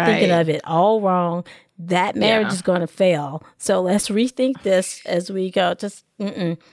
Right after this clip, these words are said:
Speaker 2: Yeah, it's not gonna be fifty fifty every day for every single thing. It's not.
Speaker 1: And it
Speaker 2: It's
Speaker 1: probably
Speaker 2: and
Speaker 1: shouldn't be. It's, you know, I don't,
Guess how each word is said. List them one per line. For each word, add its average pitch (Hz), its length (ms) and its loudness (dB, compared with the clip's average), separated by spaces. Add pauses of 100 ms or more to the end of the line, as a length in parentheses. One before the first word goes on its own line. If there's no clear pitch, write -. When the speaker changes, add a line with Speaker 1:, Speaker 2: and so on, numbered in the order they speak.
(200)
Speaker 2:
Yeah, 165 460 0
it's 226 160 -2
not 247 180 0
gonna 214 160 2
be 180 140 2
fifty - 400 -6
fifty - 420 -6
every 170 240 -4
day 156 240 -4
for 143 240 -8
every 156 320 -10
single 151 480 -10
thing. 113 300 -6 (400)
It's 220 120 0
not. 165 400 0 (140)
Speaker 1:
And 302 100 0
it 311 40 2
Speaker 2:
It's 302 80 -4
Speaker 1:
probably 330 260 0
Speaker 2:
and - 100 2
Speaker 1:
shouldn't 247 280 0
be. 160 340 -6
It's, - 380 -4
you 220 160 -4
know, 156 420 -4 (100)
I 180 80 -10
don't, 202 260 -8